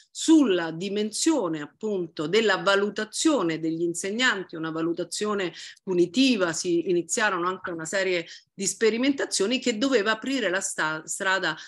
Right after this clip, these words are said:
ai decreti Brunetta, che infatti arrivarono della, della legge, alla legge delega quindici e poi il decreto legislativo centocinquanta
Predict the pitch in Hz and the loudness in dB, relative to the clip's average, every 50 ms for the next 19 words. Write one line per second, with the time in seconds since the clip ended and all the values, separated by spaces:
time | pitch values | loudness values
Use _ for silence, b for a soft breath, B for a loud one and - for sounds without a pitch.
0 | B B - 180 190 190 180 208 202 220 208 208 202 208 190 165 160 175 180 175 | B B -2 0 0 2 0 0 0 0 0 0 0 -2 -6 -6 -2 -2 0 0
1 | 175 156 147 147 - _ - 196 196 196 - 185 180 180 - 160 131 143 139 - | 0 -2 -4 -6 -8 _ -6 -6 -4 -4 -4 -4 -6 -4 -4 -6 -6 -6 -6 -8
2 | _ - 175 175 175 B B B B B - 196 202 196 220 226 202 185 160 160 | _ 2 2 2 2 B B B B B 0 0 2 2 0 0 2 4 4 4
3 | 160 160 165 165 160 170 165 165 165 175 180 180 180 180 175 170 170 170 170 180 | 4 2 2 2 2 2 0 0 0 0 0 2 2 2 2 2 0 0 0 0
4 | 175 175 170 180 196 208 190 170 175 185 180 165 165 160 160 160 B B B B | 0 0 0 0 -2 -2 -4 -6 -6 -4 -2 -2 -2 -4 -6 -8 B B B B
5 | - 190 185 190 190 202 214 208 185 170 190 196 185 180 208 202 196 180 170 160 | -2 0 2 2 2 2 0 -2 -2 -2 -2 -2 0 2 2 2 2 2 2 0
6 | 156 160 170 160 160 165 170 - - 247 202 214 226 233 226 208 - 226 214 - | 0 -2 -4 -4 -4 -6 -8 -6 -4 -2 -2 -2 -2 -4 -4 -6 -6 -6 -6 -2
7 | 196 175 170 165 175 175 185 196 180 180 175 170 160 165 175 175 190 208 208 196 | -2 -2 0 2 2 2 2 2 2 2 2 2 0 -2 -2 -2 -2 -4 -2 0
8 | 180 165 165 - 165 160 160 - 165 160 175 170 160 - 170 165 170 165 - 160 | 0 0 0 -2 -4 -6 -6 -8 -8 -6 -6 -6 -4 -4 -2 -2 -2 -2 -4 -6
9 | 151 | -6